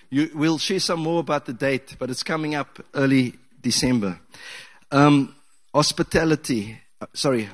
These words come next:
hospital ministry. <laughs> Never let the pastor do announcements. It doesn't work. So I don't know why they put my name down. Um, A D. So A D heads up, um, our hospital ministry. And, uh,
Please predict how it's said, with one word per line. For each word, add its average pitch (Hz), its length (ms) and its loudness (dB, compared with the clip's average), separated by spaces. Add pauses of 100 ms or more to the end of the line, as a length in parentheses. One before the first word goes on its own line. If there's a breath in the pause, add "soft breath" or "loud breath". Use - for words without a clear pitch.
hospital 120 560 -6
ministry. 120 580 0 (840)
<laughs> - 1600 -12
Never 196 240 2
let 190 180 4
the 165 100 -2
pastor 151 320 -2
do 123 140 -4
announcements. 113 460 -6
It - 140 -12
doesn't 151 340 -2
work. 120 240 -4 (720 loud breath)
So 147 200 -6
I 147 100 0
don't 202 140 6
know 175 160 4
why 151 140 8
they 156 80 2
put 156 180 -4
my 196 80 -2
name 151 200 2
down. 123 320 0 (360 loud breath)
Um, 135 400 0
A 170 160 0
D. 123 240 -4 (380)
So 147 160 -4
A 170 120 2
D 165 220 4
heads 170 180 0
up, 147 220 -4 (240)
um, 113 420 -6 (160)
our 117 200 -4
hospital 117 540 -4
ministry. 120 600 0 (460 soft breath)
And, 117 300 -2
uh, 110 220 -2